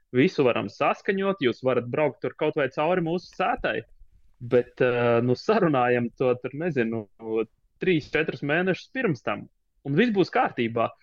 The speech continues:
Un šogad arī es, es runāju ar vienu, ā, zemes īpašnieku, ar kur mums tur sanāk braukt, nu, nu,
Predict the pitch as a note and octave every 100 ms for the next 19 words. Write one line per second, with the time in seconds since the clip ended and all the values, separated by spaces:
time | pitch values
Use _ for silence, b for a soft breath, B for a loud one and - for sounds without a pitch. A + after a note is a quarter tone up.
0 | b - C3+ - G#3+ D3+ F#3 G#3 C3+ B2
1 | - - C3+ B2+ C#3 E3+ F3+ D#3 B2+ B2
2 | B2 D#3 D#3 C3 B2 A#2+ A#2 A#2+ A2+ A#2
3 | A#2 D#3 D#3+ - D3+ G3 D#3+ - A#2+ A#2+
4 | B2+ A#2+ - - C3+ B2 - B2 - D#3
5 | A#2+ A#2+ D3+ C#3+ - D3+ D3 b b b
6 | b _ D#3+